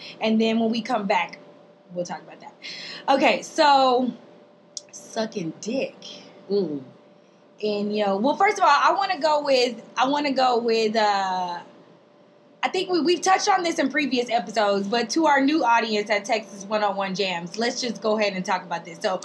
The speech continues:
Speaker 2: Yes.
Speaker 1: when was the first time you sucked a dick? Let's put that out there first.
Speaker 2: I was extremely
Speaker 1: How old were
Speaker 2: young.
Speaker 1: you?
Speaker 2: Fourteen.
Speaker 1: Okay.
Speaker 2: I was extremely young.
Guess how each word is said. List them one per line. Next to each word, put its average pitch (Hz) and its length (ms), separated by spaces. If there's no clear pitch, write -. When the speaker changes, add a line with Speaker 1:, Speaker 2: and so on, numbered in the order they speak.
Speaker 2:
Yes. 165 100
Speaker 1:
when 240 120
was 269 100
the - 80
first 277 220
time 254 220
you 262 60
sucked 262 240
a 254 40
dick? 185 260
Let's 196 180
put 214 180
that 269 160
out 180 180
there 190 160
first. - 480
Speaker 2:
I 185 140
was 220 100
extremely 208 340
Speaker 1:
How 220 60
old 214 120
were 196 60
Speaker 2:
young. 170 320
Speaker 1:
you? 196 60
Speaker 2:
Fourteen. 220 640
Speaker 1:
Okay. 196 480
Speaker 2:
I 180 80
was 208 100
extremely 226 340
young. 175 320